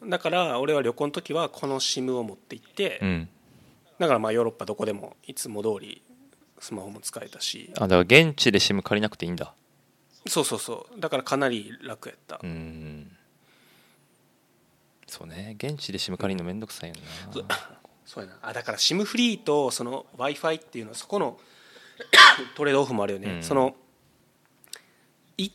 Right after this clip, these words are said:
Speaker 1: 一つの国に長くいるんやったら多分シム買った方が安いし、
Speaker 2: うん。
Speaker 1: でも何カ国かヨーロッパとか行っで行き来するんやったら、確かに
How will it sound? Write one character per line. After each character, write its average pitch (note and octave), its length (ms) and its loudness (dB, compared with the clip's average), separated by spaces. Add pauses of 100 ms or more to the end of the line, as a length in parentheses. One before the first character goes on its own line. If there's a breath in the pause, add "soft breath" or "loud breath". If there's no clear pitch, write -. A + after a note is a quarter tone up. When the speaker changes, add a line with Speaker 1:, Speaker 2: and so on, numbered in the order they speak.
Speaker 1:
一 - 240 0
つ C#4+ 100 -2
の G3+ 100 8
国 D#3+ 160 4
に D3 80 6
長 C#3+ 200 6
く C3+ 100 0
い B2 60 2
る C3+ 80 2
ん - 40 4
や A#2 60 0
っ - 20 -6
た - 180 -8
ら G#2+ 60 -6
多 C#3+ 100 -2
分 A2+ 140 0
シ - 160 2
ム D3 120 2
買 D3 140 -2
っ - 40 -6 (120)
た - 60 -10
方 G#2 180 -6
が F#2+ 100 -12
安 G#2+ 280 -6
い G#2+ 60 -6
し、 - 180 -2
Speaker 2:
う G2+ 80 -4
ん。 F2 280 -4 (1400 soft breath)
Speaker 1:
で D#3+ 100 4
も B2 520 2
何 D3+ 300 0
カ G#3 160 -4
国 F#3 140 -2
か A2 420 2
ヨ C3 100 4
ー D#3 40 8
ロ E3 60 6
ッ E3 40 0
パ B2+ 120 -2
と A2+ 80 -6
か G#2 100 -8
行 A2+ 140 -10
っ - 20 -20 (320)
で G#2+ 400 -8
行 C#3 160 -12
き - 160 -14
来 - 200 -14
す - 260 -6
る C3 120 2
ん B2 100 0
や G#2+ 100 -4
っ - 40 -20 (160)
た C3+ 80 -2
ら、 C#3+ 200 4
確 - 380 -6
か A#2 120 -6
に B2 300 -4